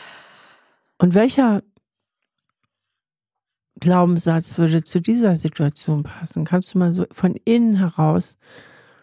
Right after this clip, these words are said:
einen Glaubenssatz entstehen lassen, der dazu passt?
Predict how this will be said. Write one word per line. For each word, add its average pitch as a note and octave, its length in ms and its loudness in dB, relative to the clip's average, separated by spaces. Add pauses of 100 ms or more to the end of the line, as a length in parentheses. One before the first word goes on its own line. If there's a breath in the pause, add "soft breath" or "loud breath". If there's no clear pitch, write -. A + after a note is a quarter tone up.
(1200 soft breath)
einen F#3 140 2
Glaubenssatz D#3+ 680 0
entstehen E3 540 -2
lassen, D#3 540 -2 (1120)
der D#3+ 120 0
dazu D3+ 300 -4
passt? - 540 -4